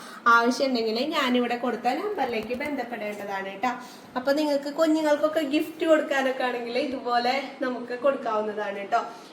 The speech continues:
ഇതിനി നമുക്ക് റാപ്പിംഗ് റോൾ വെച്ച് കവർ ചെയ്തിട്ട് നമുക്ക് ഗിഫ്റ്റ് ആയിട്ട് നമുക്ക് ഇതുപോലെ സോപ്പ് കൊടുക്കാവുന്നതാണ്. നമ്മുടെ കുഞ്ഞു മക്കൾക്കൊക്കെ ഒരുപാട് ഇഷ്ടപ്പെടുന്ന ഒരു അടിപൊളി സോപ്പാണ് കേട്ടോ. കണ്ടില്ലേ? നല്ല ഭംഗിയുണ്ട് കേട്ടോ കാണാനായിട്ട്.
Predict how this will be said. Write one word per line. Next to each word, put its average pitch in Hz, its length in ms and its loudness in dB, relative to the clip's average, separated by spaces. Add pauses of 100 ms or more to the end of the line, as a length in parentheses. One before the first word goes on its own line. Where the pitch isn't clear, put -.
(120)
ഇതിനി 294 300 -4
നമുക്ക് 294 300 -2
റാപ്പിംഗ് 254 400 -2
റോൾ 247 140 -4 (100)
വെച്ച് 320 320 0 (320)
കവർ 240 400 2
ചെയ്തിട്ട് 240 440 -4 (440)
നമുക്ക് 247 320 -4
ഗിഫ്റ്റ് - 380 -2
ആയിട്ട് 294 240 -2 (100)
നമുക്ക് 254 240 -4
ഇതുപോലെ 233 420 0
സോപ്പ് 240 320 0
കൊടുക്കാവുന്നതാണ്. 233 840 -2 (300)
നമ്മുടെ 311 320 -2
കുഞ്ഞു 339 380 -2
മക്കൾക്കൊക്കെ 294 600 -2
ഒരുപാട് 330 640 2
ഇഷ്ടപ്പെടുന്ന 254 640 -2
ഒരു 277 140 0
അടിപൊളി 285 540 0 (840)
സോപ്പാണ് 240 520 0
കേട്ടോ. 240 220 0 (140)
കണ്ടില്ലേ? 254 360 0 (1300)
നല്ല 208 280 -2
ഭംഗിയുണ്ട് 277 420 2
കേട്ടോ 226 160 -4 (100)
കാണാനായിട്ട്. 220 680 -2